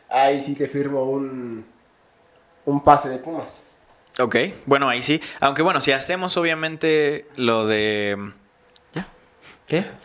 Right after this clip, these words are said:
Speaker 2: ¿Qué?
Speaker 3: No, no, no, no, no.
Speaker 2: <laughs> Ya me distraje.
Speaker 3: Imagínate, o sea, yo te aseguro que si juegan de la verga y de hueva los dos en la ida y vuelta, terminan uno uno y pasa Pumas por el gol de... por el posición de tabla. Y ya, güey.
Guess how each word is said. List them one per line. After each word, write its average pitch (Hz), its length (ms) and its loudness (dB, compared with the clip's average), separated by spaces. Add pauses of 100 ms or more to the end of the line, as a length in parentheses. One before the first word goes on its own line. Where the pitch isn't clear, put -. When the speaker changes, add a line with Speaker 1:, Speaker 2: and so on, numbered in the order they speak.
(120)
Speaker 2:
¿Qué? 226 140 6
Speaker 3:
No, 233 80 2
no, 190 100 0
no, 214 200 -2 (120)
no, 226 140 -4
no. 220 60 -2 (140)
Speaker 2:
<laughs> 285 160 -4
Ya 208 120 4
me 196 60 2
distraje. 190 400 2
Speaker 3:
Imagínate, 202 600 2 (220)
o 165 80 -2
sea, 170 340 2
yo 208 120 6
te 285 80 6
aseguro 190 440 6
que 156 120 2
si - 160 -6
juegan 180 440 4
de 131 120 6
la 120 140 6
verga 139 380 8
y 117 80 4
de 113 220 0
hueva 131 260 4
los 113 240 -2
dos 131 300 -2
en 113 600 -8 (460)
la 117 160 -4
ida 139 140 2
y 131 60 2
vuelta, 135 320 0
terminan 147 360 -4
uno 165 220 -2
uno 170 180 -2
y 170 60 -2
pasa - 360 -2
Pumas 156 260 -4
por 113 240 -6
el 107 180 -8
gol 120 340 -6
de... 104 80 -6
por 120 180 -4
el 117 120 -2
posición 117 400 -12
de 110 40 -10
tabla. 101 300 -4
Y 101 80 -10
ya, 113 220 -8
güey. 101 160 -8